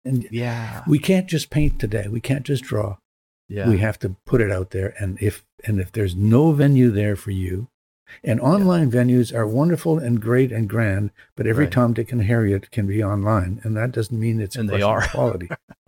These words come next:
Speaker 2: Right.
Speaker 1: They are. And,
Speaker 2: Yeah.
Speaker 1: uh, what, what you have online is that there's no guarantee that all the hype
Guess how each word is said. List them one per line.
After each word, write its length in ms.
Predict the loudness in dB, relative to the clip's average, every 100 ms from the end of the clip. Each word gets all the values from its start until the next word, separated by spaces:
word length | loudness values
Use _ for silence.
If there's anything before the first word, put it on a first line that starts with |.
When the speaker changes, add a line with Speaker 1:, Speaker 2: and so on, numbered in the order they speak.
| -20 -20
Speaker 2:
Right. 260 | -16 -12 -2
Speaker 1:
They 160 | 2
are. 280 | 4 2 -2 _ _ 0
And, 320 | 4 6 4
Speaker 2:
Yeah. 200 | 4 2
Speaker 1:
uh, 60 | 0
what, 360 | -2 0 0 0 -14
what 420 | -12 -4 -2 0
you 60 | 0
have 300 | 2 2 2
online 460 | 4 4 2 2 0
is 120 | 0
that 140 | -2
there's 220 | 0 0 2
no 140 | 2
guarantee 720 | 2 0 0 -2 0 0 0 -4 _ -6
that 180 | -4 -2 2
all 260 | 2 4
the 100 | 0 -2 0
hype 300 | 0 -2